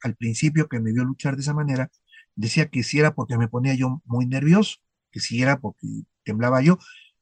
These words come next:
hasta que le aclaré, "No, este, no, este, señor Osorio, yo lo hago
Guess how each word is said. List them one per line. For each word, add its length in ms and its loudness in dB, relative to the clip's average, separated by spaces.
hasta 260 0
que 100 -4
le 100 0
aclaré, 360 2
"No, 460 8
este, 680 -4
no, 400 6
este, 240 -6
señor 180 -4
Osorio, 340 2
yo 160 2
lo 180 4
hago 260 0